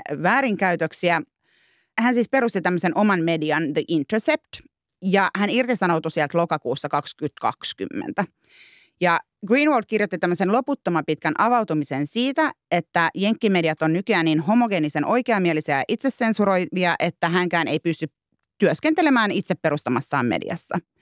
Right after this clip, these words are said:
Ja Greenwaldin mukaan viimeinen pisara oli se, että hänen, ö,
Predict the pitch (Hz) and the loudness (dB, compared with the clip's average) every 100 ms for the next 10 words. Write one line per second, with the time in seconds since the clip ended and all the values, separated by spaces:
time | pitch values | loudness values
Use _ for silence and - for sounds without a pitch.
0 | - - - - _ 180 180 175 - - | -20 -20 -20 -20 _ 2 2 2 0 -2
1 | 233 226 202 190 180 180 185 170 190 196 | 0 2 2 2 2 2 2 0 0 0
2 | 160 156 151 151 131 143 - 262 262 208 | 0 0 -2 -2 -2 -2 0 0 2 0
3 | - - 165 160 - 185 185 165 160 | -2 -2 0 0 -4 -2 0 2 0